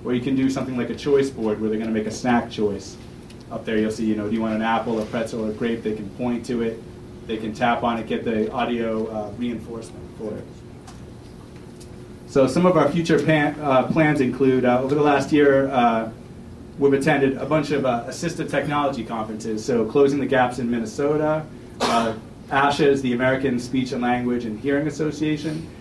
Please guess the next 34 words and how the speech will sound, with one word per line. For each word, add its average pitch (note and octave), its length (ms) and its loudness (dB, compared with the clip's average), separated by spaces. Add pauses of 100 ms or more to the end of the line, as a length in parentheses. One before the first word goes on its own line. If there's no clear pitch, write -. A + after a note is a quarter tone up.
(200)
at B2 140 -2
their C3 200 2
annual C#3 340 2
convention C3+ 480 2
in, B2+ 160 2
uh, A#2 640 -4
um, G#2 260 -10 (220)
Philadelphia. C#3 720 4 (480)
In C3 100 -4
two D#3 160 4
weeks, D3 260 6
we're C#3+ 100 2
going C3+ 260 4
to, B2+ 260 2
uh, A2 340 2
A C#3 180 2
T C#3 120 2
I C3 160 6
A B2+ 420 2
Orlando, C#3 960 2
and D#3+ 100 -4
we B2+ 60 -2
have A#2+ 120 2
a A2+ 60 2
booth B2+ 300 0
there C3 340 0 (420)
where C3+ 120 0
we're C#3 80 6
gonna, C#3+ 300 4
uh, C#3 420 4
uh, A#2+ 260 0
you B2 100 -2
know, A#2 220 -2
uh, A2 220 -4